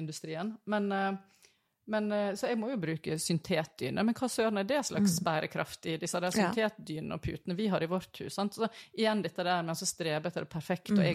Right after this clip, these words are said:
Speaker 1: egentlig vite hva som er rett.
Speaker 2: Mm.
Speaker 1: Men at du klarer ikke å nå det alltid, da.
Speaker 2: Mm.
Speaker 1: Og slå seg til ro med at, ok, så ligger jo en Gry Hammer som et naturbarn på disse her syntetputene, for det må jeg faktisk, for jeg
Speaker 2: Mm.
Speaker 1: har, eh, og, og, ja, nei, det er umulig å gjøre alt riktig hele
Speaker 2: Ja.
Speaker 1: tiden. Men
Speaker 2: Nei, men
Speaker 1: tilbake
Speaker 2: det,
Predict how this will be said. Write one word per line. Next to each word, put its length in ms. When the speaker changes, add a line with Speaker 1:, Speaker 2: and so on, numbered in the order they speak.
Speaker 1:
egentlig 140
vite 280
hva 160
som 140
er 60
rett. 160
Speaker 2:
Mm. 340
Speaker 1:
Men 140
at 80
du 80
klarer 180
ikke 80
å 80
nå 260
det 120
alltid, 280
da. 220
Speaker 2:
Mm. 220
Speaker 1:
Og 40
slå 200
seg 100
til 140
ro 120
med 140
at, 140
ok, 240
så 160
ligger 260
jo 100
en 80
Gry 160
Hammer 260
som 140
et 120
naturbarn 640
på 140
disse 140
her 80
syntetputene, 760
for 80
det 100
må 400
jeg 80
faktisk, 440
for 80
jeg 160
Speaker 2:
Mm. 40
Speaker 1:
har, 400
eh, 200
og, 280
og, 260
ja, 140
nei, 180
det 120
er 60
umulig 260
å 80
gjøre 220
alt 160
riktig 260
hele 80
Speaker 2:
Ja. 140
Speaker 1:
tiden. 200
Men 160
Speaker 2:
Nei, 60
men 140
Speaker 1:
tilbake 0
Speaker 2:
det, 300